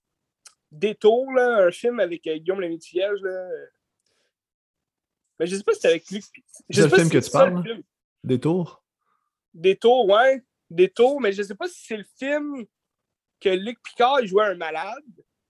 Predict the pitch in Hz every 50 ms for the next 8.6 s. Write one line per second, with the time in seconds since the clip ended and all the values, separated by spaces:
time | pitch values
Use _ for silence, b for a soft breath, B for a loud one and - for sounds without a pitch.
0 | _ _ 233 254 277 294 269 - - - 285 240 - - 240 226 202 - - 262
1 | 294 302 285 240 196 - - 208 185 180 175 185 240 294 294 269 240 220 208 196
2 | - 190 202 220 233 240 214 175 175 196 208 202 196 170 160 185 220 247 220 -
3 | - - - 190 185 180 196 190 190 180 165 156 147 143 143 156 165 170 170 220
4 | 254 254 - 202 - - 175 185 185 202 208 185 165 156 147 143 139 160 185 202
5 | 208 196 190 185 165 - 139 135 123 - _ _ _ _ _ _ - 135 - -
6 | 202 175 165 - - 285 262 247 247 240 - - _ 240 233 214 214 220 226 240
7 | 240 226 208 190 196 220 269 - 311 302 - _ 127 - - 123 120 127 160 190
8 | 165 - 208 - 143 131 120 120 113 110 104